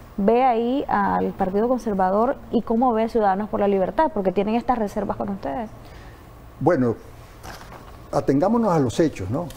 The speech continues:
Speaker 2: ¿Quiénes firmaron la, la, la proclama esta de la
Speaker 1: Ninguno de
Speaker 2: unidad
Speaker 1: estos
Speaker 2: de la
Speaker 1: dos.
Speaker 2: coalición? Firmó el P L C, el P R D,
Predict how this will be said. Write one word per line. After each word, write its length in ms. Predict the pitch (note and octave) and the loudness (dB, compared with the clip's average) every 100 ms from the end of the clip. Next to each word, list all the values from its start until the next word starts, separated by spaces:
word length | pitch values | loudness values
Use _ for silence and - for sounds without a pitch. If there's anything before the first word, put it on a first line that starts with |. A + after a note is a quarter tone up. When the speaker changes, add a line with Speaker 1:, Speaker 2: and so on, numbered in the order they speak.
| - | -6
Speaker 2:
¿Quiénes 240 | - F#3+ G#3 | 2 2 4
firmaron 560 | G3+ E3 D#3 C3 A2+ F#2+ - - - - - - G2 F#2 G2 - - - - | 0 2 4 2 0 -6 -12 -18 -18 -18 -18 -10 -8 -8 -10 -14 -18 -18 -10
la, 160 | A2+ G2 | -8 -6
la, 160 | G#2+ - A#2+ | -10 -12 -10
la 60 | G#2+ | -10
proclama 420 | - - D#3 D#3+ | -6 0 4 4
esta 220 | B2+ A#2+ | 2 2
de 80 | A2+ | 4
la 40 | |
Speaker 1:
Ninguno 240 | - A#3+ A#3+ | 4 4 4
de 40 | |
Speaker 2:
unidad 140 | A#3+ A#2 | 4 2
Speaker 1:
estos 80 | B2 | 2
Speaker 2:
de 60 | |
la 80 | A#2+ | 2
Speaker 1:
dos. 80 | - | 2
Speaker 2:
coalición? 540 | A#2+ A2+ D#3+ D3 F2+ - - - - - - - - | 0 2 2 2 0 -8 -18 -18 -16 -16 -18 -18 0
Firmó 300 | C3 A#2 D3 | 4 6 4
el 80 | |
P 140 | B2+ D3 | 4 2
L 120 | D#3+ | 2
C, 360 | - F3 A3 E3+ - - - | 2 2 2 -2 -12 -16 -10
el 140 | B2 G2+ | -6 -2
P 160 | - | 2
R 240 | D#3 C#3+ A#2+ | 4 4 4
D, 280 | F#3 G#3+ | 4 2